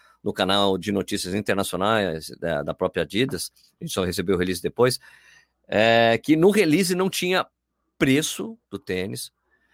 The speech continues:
Só, só, a única coisa que tinha no release, alguma coisa factual, é que começaria a ser vendido no dia primeiro de abril em algumas cidades e depois em junho pro resto do mundo, né? A partir de junho pro resto do mundo.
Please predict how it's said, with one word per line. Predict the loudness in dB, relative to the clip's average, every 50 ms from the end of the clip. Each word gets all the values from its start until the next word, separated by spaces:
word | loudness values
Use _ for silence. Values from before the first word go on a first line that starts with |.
| _ _ _
Só, | _ -10 -8 -6 -6 -2
só, | 0 2
a | 2 4
única | 4 2 2 0 2
coisa | 2 2 2 2
que | 0 -2
tinha | 0 2 2
no | 2
release, | 2 2 2 2 2
alguma | 0 0 0 0 0 0
coisa | 2 0 0 0 0 -2 -2
factual, | -2 -2 -4 -4 -2 _ 0 2 4 6 6 4
é | 4
que | 2 2 0 -2 -2 -2
começaria | _ -4 -2 -2 0 0 0 0 0 0 -2
a |
ser | 0 -2 -2
vendido | -2 -2 -2 -2 -4 -4 -4
no | -4
dia | -4 -4
primeiro | -4 -4 -4 -4 -4 -4
de | -4 -6
abril | -8 -6 -6 -4 -2 0 0 0
em | 0 0
algumas | 0 -2 -2 -2 -2 -2
cidades | -4 -6 -4 -2 0 2 2 0 0 -4 -8 -12 -14 -20 -20 -20 -20 -20 -20 -20 _ _
e | -6 -4 -2 -2
depois | -2 -2 0 -2 0 2
em | 0 0
junho | 0 0 0 2 2 2 0 0
pro | -2 -6 -4 0
resto | 0 0 0 -2 -4
do | -4 -2
mundo, | 0 0 -2 -2 -6 -10 -18 _ _ _ _ _ _ _
né? | -8 -6 -4 -4 -4
A | -4 -6
partir | -2 0 -2 -2 -2 -2 -2 0
de | 0 0
junho | -2 -2 0 0 0 0 -2 -2
pro | -6 -6 -2 0
resto | 0 -2 -2 -4 -6
do |
mundo. | -6 -6 -6 -8 -12